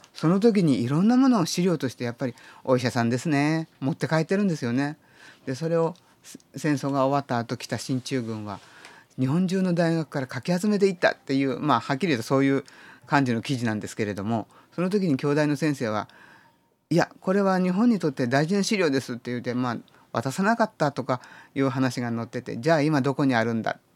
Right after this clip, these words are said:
ちょっと探したけれどもはっきりわからない」みたいな、「これからも探すんだ」みたいな最終的な記事になってるんですけどもね。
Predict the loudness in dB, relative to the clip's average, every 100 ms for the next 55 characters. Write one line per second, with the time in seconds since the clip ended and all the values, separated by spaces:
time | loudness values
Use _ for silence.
0 | _ _ _ _ -10 -4 -2 -4 -6 _
1 | _ _ _ -16 -4 -2 -2 -2 -4 -4
2 | -4 -6 -6 -8 -4 -4 -2 0 0 0
3 | -4 -6 -4 0 0 -2 -8 -20 -20 -12
4 | -2 0 2 2 2 0 -2 0 0 0
5 | -2 -4 -4 -6 -10 -14 -6 -4 -4 -6
6 | -6 -6 -6 -6 -6 -6 -6 -6 -6 -8
7 | -12 -10 -10